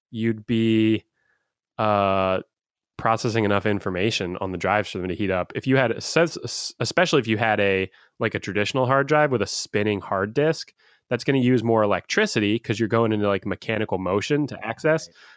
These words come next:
Speaker 1: but those don't generate any heat, relatively
Speaker 2: But most
Speaker 1: speaking.
Speaker 2: likely you're gonna use solid state
Speaker 1: So if you're using
Speaker 2: drives.
Speaker 1: solid state, then you just size it appropriately so it's not hot. I think you'd be fine. I don't think you need cooling on this.
Speaker 2: Yeah.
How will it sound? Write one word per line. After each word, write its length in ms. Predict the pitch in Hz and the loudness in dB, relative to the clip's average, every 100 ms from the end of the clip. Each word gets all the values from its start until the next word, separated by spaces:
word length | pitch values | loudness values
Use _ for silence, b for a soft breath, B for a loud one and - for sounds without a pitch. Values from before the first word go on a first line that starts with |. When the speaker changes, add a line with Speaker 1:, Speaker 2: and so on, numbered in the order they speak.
| _ | _
Speaker 1:
but 140 | 113 113 | -2 2
those 200 | 170 143 | 2 4
don't 160 | 123 | 2
generate 420 | 110 107 101 92 - _ _ | 4 4 4 2 -4 _ _
any 220 | 113 131 104 | -2 0 -2
heat, 260 | 101 92 - 107 127 | -6 -12 -14 -18 -16
relatively 600 | - 113 107 98 - 104 | -12 0 0 0 -6 -4
Speaker 2:
But 120 | 101 123 | -2 0
most 160 | 143 | 0
Speaker 1:
speaking. 100 | 135 | 2
Speaker 2:
likely 300 | 120 107 107 | 0 0 -2
you're 100 | 104 | 0
gonna 160 | 101 98 | -2 -4
use 180 | 92 - | -6 -2
solid 360 | 110 95 87 | 0 0 -2
state 400 | - 107 87 - | -2 0 -2 -4
Speaker 1:
So 140 | - 123 | -8 -6
if 40 | |
you're 140 | 127 | -2
using 140 | 147 160 | 0 0
Speaker 2:
drives. 180 | 147 113 | 0 2
Speaker 1:
solid 320 | 143 139 120 | 4 4 2
state, 320 | - 165 151 | 2 2 4
then 120 | 120 | 2
you 100 | 123 | 2
just 220 | 135 113 - | 2 0 2
size 280 | 101 113 | 2 2
it 60 | 104 | 0
appropriately 520 | 87 95 90 92 92 | 0 0 2 2 2
so 120 | 90 104 | 0 -2
it's 160 | - | -2
not 160 | 92 90 | -2 0
hot. 240 | 104 98 | 2 2
I 80 | 104 | 2
think 180 | 170 156 | 2 0
you'd 120 | 107 | 0
be 100 | 98 | -2
fine. 220 | - 98 | -2 0
I 80 | 113 | 0
don't 100 | 143 | 0
think 140 | 123 107 | 0 0
you 60 | |
need 160 | 107 107 | 0 0
cooling 460 | - 104 92 82 - | 2 2 2 -2 -8
on 180 | - 95 | -8 -8
this. 220 | 90 - - | -10 -14 -12
Speaker 2:
Yeah. 240 | 95 90 | -8 -8